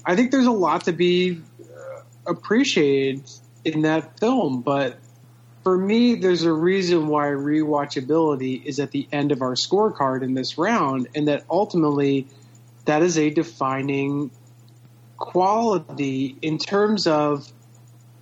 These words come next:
how good is this movie and how much value does it actually hold to the genre, is how much do you want to go back and experience it again?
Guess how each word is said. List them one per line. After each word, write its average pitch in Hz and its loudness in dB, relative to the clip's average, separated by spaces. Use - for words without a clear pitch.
how 175 2
good 160 2
is 160 -2
this 147 -6
movie 135 -2
and 135 -6
how 151 0
much 139 0
value 135 -2
does 131 -4
it 135 0
actually 131 -2
hold 147 2
to 139 -4
the 131 0
genre, 135 -2
is 135 -8
how 143 0
much 151 -4
do 147 -2
you 147 2
want 135 -2
to 143 -2
go 139 -2
back 127 -2
and 156 0
experience 135 -4
it 131 -4
again? 135 -2